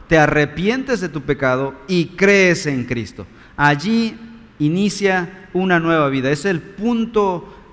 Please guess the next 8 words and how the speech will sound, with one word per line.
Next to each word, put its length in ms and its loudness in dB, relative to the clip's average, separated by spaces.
importante 880 2
de 100 2
tu 140 -6
vida. 320 -2
Allí 440 0
tú 180 -6
te 100 -2
paraste, 560 0